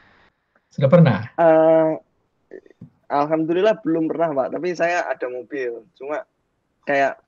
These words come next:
Speaker 2: gimana ya, Pak? Pengennya itu P H D-nya selesai tujuh puluh persen baru santai-santai gitu loh, Pak. Sekarang kan
Speaker 1: Kalau
Speaker 2: masih
Speaker 1: menga-, kalau,
Speaker 2: di
Speaker 1: kalau mengajar, Daniar, itu setiap semester dikasih mengajar?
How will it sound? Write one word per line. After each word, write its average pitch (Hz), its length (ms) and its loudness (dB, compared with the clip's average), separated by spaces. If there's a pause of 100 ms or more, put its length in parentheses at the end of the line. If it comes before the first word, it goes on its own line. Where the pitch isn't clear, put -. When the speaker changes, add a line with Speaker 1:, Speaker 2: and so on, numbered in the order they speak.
(140)
Speaker 2:
gimana 160 240 -6
ya, 139 80 -2
Pak? 117 320 -10
Pengennya 160 400 -4
itu 220 360 -4 (500)
P 147 80 -8
H 151 240 -6
D-nya 185 480 -6
selesai 160 560 -6
tujuh 143 240 -12
puluh 147 160 -6
persen 170 240 -8
baru 143 240 -4
santai-santai 139 640 -4
gitu 139 80 -6
loh, 117 160 -6
Pak. 107 100 -14 (2000)
Sekarang 147 320 0
kan 175 80 2
Speaker 1:
Kalau 170 160 6
Speaker 2:
masih 175 320 6
Speaker 1:
menga-, - 80 -14
kalau, 175 240 4
Speaker 2:
di 127 60 -2 (560)
Speaker 1:
kalau 175 180 6
mengajar, 175 480 8 (340)
Daniar, 165 540 6
itu 190 480 2 (340)
setiap - 320 0
semester 135 380 2
dikasih 104 500 -4 (160)
mengajar? 95 460 -6